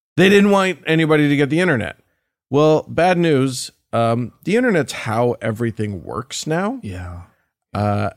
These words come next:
Speaker 1: so they've tried to make these concessions where you can get a little bit of internet, but not all of the internet and, the, and all of this stuff. Well, cell ph-,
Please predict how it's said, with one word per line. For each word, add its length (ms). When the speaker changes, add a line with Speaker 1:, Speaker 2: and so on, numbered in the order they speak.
Speaker 1:
so 640
they've 400
tried 500
to 120
make 240
these 180
concessions 840
where 140
you 160
can 140
get 180
a 40
little 360
bit 160
of 100
internet, 480
but 120
not 260
all 320
of 80
the 180
internet 360
and, 120
the, 400
and 140
all 240
of 60
this 120
stuff. 300
Well, 360
cell 340
ph-, 140